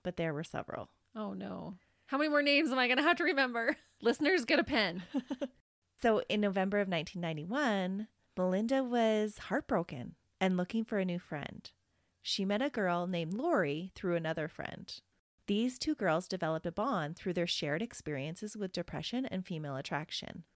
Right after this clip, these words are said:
Speaker 1: Mary Lorene Tackick, who went by Lori, was born on October fifth, nineteen seventy-four in Madison, Indiana. Her father was an ex-con who worked in the local factory. Her mother, Peggy Tackick, ruled their house with an iron fist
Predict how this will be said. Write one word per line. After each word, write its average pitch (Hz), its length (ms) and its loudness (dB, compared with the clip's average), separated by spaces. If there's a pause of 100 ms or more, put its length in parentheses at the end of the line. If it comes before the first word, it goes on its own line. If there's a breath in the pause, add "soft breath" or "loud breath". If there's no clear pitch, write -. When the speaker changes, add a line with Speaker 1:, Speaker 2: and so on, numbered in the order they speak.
(220)
Speaker 1:
Mary 185 280 2
Lorene 233 400 2
Tackick, 160 540 -6 (100)
who 202 100 2
went 175 180 2
by 165 120 0
Lori, 190 500 0
was 180 240 -2
born 170 240 -2
on 170 280 -2 (100)
October 185 380 -4
fifth, 185 320 -4
nineteen 180 320 -6
seventy-four 180 680 -4
in 175 140 -4
Madison, 160 400 -4
Indiana. 160 580 -4 (400)
Her 285 140 2
father 160 360 2
was 160 140 0
an 165 100 -4
ex-con 143 640 -4
who 190 160 -2
worked 147 260 0
in 160 100 -4
the 165 60 -4
local 143 300 -2
factory. - 720 -6 (320)
Her 190 120 -4
mother, 175 240 4
Peggy 277 340 0
Tackick, 151 520 -6
ruled 190 380 0
their 262 160 0
house 175 340 -2
with 170 120 -8
an - 80 -8 (100)
iron 156 320 0
fist 233 480 -2